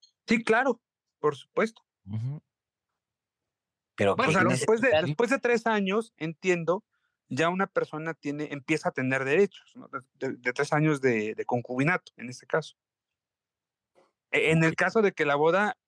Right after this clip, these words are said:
Speaker 1: no fuera válida, ¿no? La boda que, que Andrés y Margarita tuvieron en, en, este, <laughs> ay, donde tiene el Hotel Palazuelos, ¿cómo se llama?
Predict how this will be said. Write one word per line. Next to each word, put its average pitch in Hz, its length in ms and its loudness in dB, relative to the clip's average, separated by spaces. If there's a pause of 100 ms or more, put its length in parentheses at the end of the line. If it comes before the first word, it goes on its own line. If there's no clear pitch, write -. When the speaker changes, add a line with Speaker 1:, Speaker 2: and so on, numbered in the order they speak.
(300)
Speaker 1:
no 143 360 -2
fuera 139 440 0
válida, 123 420 -6
¿no? 160 160 -6
La 139 180 2
boda 127 300 0
que, 104 340 -8 (480)
que 117 520 2
Andrés 120 340 0
y 151 40 0
Margarita 127 460 0
tuvieron 127 500 -2
en, 113 600 -8 (640)
en, 107 1040 2 (1000)
este, 110 760 2
<laughs> 131 40 2
ay, 160 180 2
donde 139 220 -2
tiene 175 180 0
el 180 60 4
Hotel 160 240 -2
Palazuelos, 147 560 -4
¿cómo 156 160 -12
se 143 120 -14
llama? 143 360 -4